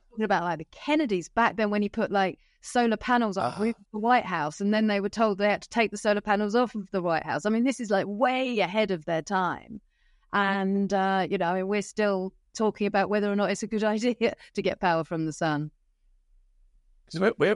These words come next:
Speaker 2: we are, as you say, we're invested in the status quo, and the world is,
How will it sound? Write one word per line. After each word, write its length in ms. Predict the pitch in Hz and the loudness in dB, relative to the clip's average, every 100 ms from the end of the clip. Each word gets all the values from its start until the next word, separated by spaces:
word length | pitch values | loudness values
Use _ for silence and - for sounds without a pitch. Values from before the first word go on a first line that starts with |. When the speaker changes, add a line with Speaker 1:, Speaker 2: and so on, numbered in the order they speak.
| - | 2
Speaker 2:
we 100 | 156 | 2
are, 340 | 208 185 139 - _ | 4 4 0 -4 _
as 140 | 110 131 | -8 -4
you 60 | |
say, 180 | - 127 | -2 0
we're 160 | 82 110 | 2 0
invested 440 | 107 147 - 110 | 0 -2 -4 -6
in 100 | 87 | -4
the 80 | 80 | -2
status 340 | - 92 85 | -2 -2 -4
quo, 380 | - - 67 58 - - - - _ - | -6 -4 -2 -4 -10 -20 -20 -20 _ -4
and 520 | 90 92 90 87 90 - - | 0 0 0 -2 -6 -12 -4
the 80 | 98 | -2
world 380 | 110 113 110 95 | 2 4 4 0
is, 180 | 82 | -4